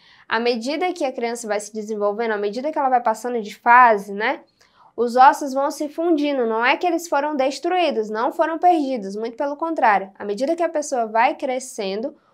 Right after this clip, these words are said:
os ossos vão se fundindo e por isso que a gente vai acabar tendo aí na fase adulta cerca de duzentos e seis ossos, e quando criança, né, pode ter um pouco mais. Então, essa foi a nossa aula de hoje. Vocês podem acessá-la mais vezes lá na plataforma Eduque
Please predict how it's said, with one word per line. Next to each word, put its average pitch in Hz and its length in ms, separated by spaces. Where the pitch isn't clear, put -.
os 220 160
ossos 247 340
vão 220 160
se 220 180
fundindo 277 640
e 247 80
por 311 180
isso 302 200
que 302 60
a 285 40
gente 277 200
vai 269 140
acabar 262 400
tendo 262 180
aí 240 160
na 240 140
fase 240 300
adulta 233 360
cerca 240 320
de 220 140
duzentos 269 560
e 311 80
seis 294 300
ossos, 226 360
e - 40
quando 262 280
criança, 254 460
né, 226 180
pode 214 300
ter 226 140
um 226 80
pouco 240 280
mais. - 400
Então, 247 400
essa 311 300
foi 320 140
a 269 100
nossa 277 280
aula 247 200
de 262 180
hoje. 262 300
Vocês 226 320
podem 240 260
acessá-la 240 400
mais 233 240
vezes 226 260
lá 214 140
na 214 100
plataforma 254 520
Eduque 285 320